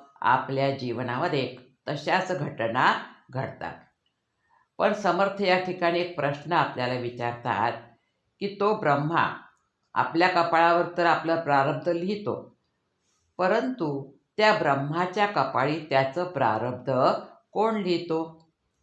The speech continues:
म्हणजे तो लिहिणारा कुणीतरी त्याच्यापेक्षा वेगळा असला पाहिजे, ज्याने त्याला निर्माण केले. तर ज्याने त्याला निर्माण केले तो कसा आहे?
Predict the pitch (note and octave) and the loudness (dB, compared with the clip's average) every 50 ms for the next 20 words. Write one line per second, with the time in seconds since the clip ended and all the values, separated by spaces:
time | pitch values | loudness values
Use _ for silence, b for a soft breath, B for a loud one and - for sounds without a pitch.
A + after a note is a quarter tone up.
0 | _ _ _ _ _ _ _ _ _ _ - A2+ B2 B2+ C3 B2+ D3 D#3 E3 E3+ | _ _ _ _ _ _ _ _ _ _ -6 -4 -2 -2 0 0 0 0 0 -2
1 | - C#3+ C3+ C3 C3 C3 B2+ A#2+ C3 B2 A#2+ B2 C#3 D#3 F#3 - - D3+ C#3+ D3 | -4 -4 -4 -2 -2 -4 -4 -2 0 0 0 2 2 2 0 0 -4 -4 -4 -4
2 | C#3+ D3 D3 D3 D3+ D3+ - D#3 B2+ A#2 - C3 B2 B2 - B2 B2 - - D#3 | -4 -2 -2 -2 -2 -2 0 0 0 0 0 -2 -6 -6 -6 -8 -8 -8 -4 -2
3 | D3 D3+ C3 A#2+ B2+ B2+ C#3 D3 D#3 D#3+ D#3 D#3 - F3 F#3+ F#3+ - F#3 E3 D#3 | -2 0 0 0 -2 0 4 4 6 4 4 2 -2 -4 -4 -4 -2 0 -2 0
4 | C#3 D3 D3 D3 - - _ _ _ _ _ _ _ _ _ _ _ - A2+ C#3+ | -2 -4 -8 -10 -12 -18 _ _ _ _ _ _ _ _ _ _ _ -12 -2 2
5 | D3 C3+ C3+ C#3+ D3 C#3+ C#3 C3 C3 B2+ D3+ F#3+ - - - - - - E3 F3 | 2 4 4 2 0 0 0 2 4 4 4 4 2 0 -8 -16 -16 -10 -6 -4
6 | F#3 F#3+ F#3+ F#3 G3+ G3+ G3+ F#3+ F3 - E3+ D#3+ D3+ D3+ D3+ - - - _ _ | -4 -2 -2 0 2 2 0 0 -2 -2 -2 -2 -2 -4 -6 -10 -14 -20 _ _
7 | _ _ _ _ _ _ _ _ _ _ _ _ _ _ _ _ _ E3 D3 - | _ _ _ _ _ _ _ _ _ _ _ _ _ _ _ _ _ -10 -8 0
8 | E3 E3+ D#3 D#3+ F3+ A3 B3 B3+ B3+ A3+ F#3+ F3 E3+ E3+ E3 D#3+ D#3 D#3 C#3 B2+ | 4 6 6 6 6 2 0 0 2 2 4 4 4 4 4 2 0 -2 -4 -2
9 | C3 C3+ C3 B2+ B2+ B2+ - B2+ A#2+ A2 A2+ A#2 B2 C#3 E3+ G3+ G#3+ G#3+ - - | -2 0 0 0 -2 -4 -6 -8 -6 -4 -4 -2 0 0 0 0 0 -4 -8 -14
10 | - _ _ _ - F3 F3 F3+ - D3 D3 - E3+ E3 E3+ E3+ E3+ E3+ F3 F3+ | -20 _ _ _ -4 -2 -2 -2 -2 -4 -2 2 2 4 4 4 4 2 0 0
11 | G3+ A3 | 0 0